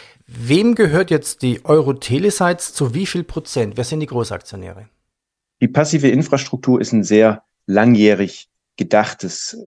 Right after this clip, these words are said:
Speaker 2: Infrastrukturvorhaben und deswegen sind wir sehr froh, dass die zwei Großaktionäre, die uns in der langjährigen Entwicklung unterstützen, dieselben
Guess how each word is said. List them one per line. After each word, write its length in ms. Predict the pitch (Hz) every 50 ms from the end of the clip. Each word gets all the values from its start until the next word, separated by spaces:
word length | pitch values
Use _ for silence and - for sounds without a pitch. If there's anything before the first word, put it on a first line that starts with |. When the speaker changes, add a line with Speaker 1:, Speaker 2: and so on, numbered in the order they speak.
| _ _ -
Speaker 2:
Infrastrukturvorhaben 1500 | - 113 117 - - 101 95 - - - 101 87 - - - - 101 98 92 - - 101 92 85 82 92 87 98 - 127
und 160 | 120 107 92 110
deswegen 360 | 107 - - 110 113 113 110
sind 280 | 90 110 117 110 113
wir 220 | 107 107 104 104 - - - _ _ _ _
sehr 240 | - - 104 107 110
froh, 300 | - - 117 117 120 123
dass 480 | 101 104 104 104 - - - - - _ _ -
die 100 | 101 87
zwei 380 | - - - - 101 95 95 92
Großaktionäre, 1080 | - - 107 123 - - 98 104 _ - - - 104 98 98 101 101 101 95 101 95
die 360 | 85 85 92 92 95 92 _ _ _ _ _ -
uns 520 | 120 113 123 131 131 131 - - - - _ _
in 180 | - 113 110 104
der 120 | 104 98
langjährigen 560 | 92 95 101 110 107 107 107 101 101 92 98
Entwicklung 460 | 85 92 87 95 104 - - 104 92 85
unterstützen, 680 | 92 87 90 87 - - 113 110 - - - 120 104
dieselben 680 | 87 87 82 80 92 90 98 110 113 123 117 113 113 _